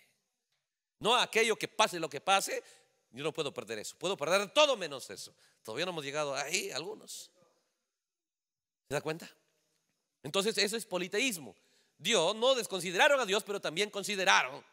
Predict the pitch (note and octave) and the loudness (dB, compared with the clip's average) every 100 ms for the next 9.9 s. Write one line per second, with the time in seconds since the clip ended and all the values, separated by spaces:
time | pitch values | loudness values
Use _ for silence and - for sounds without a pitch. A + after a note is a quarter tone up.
0 | _ _ _ _ _ _ _ _ _ _ | _ _ _ _ _ _ _ _ _ _
1 | - G2+ A#2+ - E2 - E2+ G2+ F2 - | -12 -4 -4 -4 -18 -18 -18 -14 -16 -16
2 | - - - _ _ _ _ _ _ _ | -10 -8 -8 _ _ _ _ _ _ _
3 | _ _ _ _ _ _ _ _ _ _ | _ _ _ _ _ _ _ _ _ _
4 | _ _ _ G#2+ - - E3 F3+ F#3 G3 | _ _ _ -14 -12 -8 -4 -2 -2 0
5 | F#3+ F3+ D#3+ F#3+ G3+ E3+ B3 B3+ F3 G2+ | -2 -2 -4 -4 -4 -6 0 0 0 -10
6 | - - _ _ _ - A3+ C4 A3+ A3 | -14 -18 _ _ _ -4 -2 0 4 6
7 | G#3+ F3 B2 A2 B3 D4+ - G3 D#3 D3 | 6 4 -2 -4 -4 -4 0 0 2 0
8 | C#3+ C#3 A#2 B2+ C3 A#2+ A#2+ - A2+ G#3+ | 0 -4 -6 -2 -2 -2 -6 -2 0 0
9 | E3 F3+ C3+ B2 G#2 C#3 A3 - F2+ | -2 -10 -10 -10 -8 -8 -8 -10 -12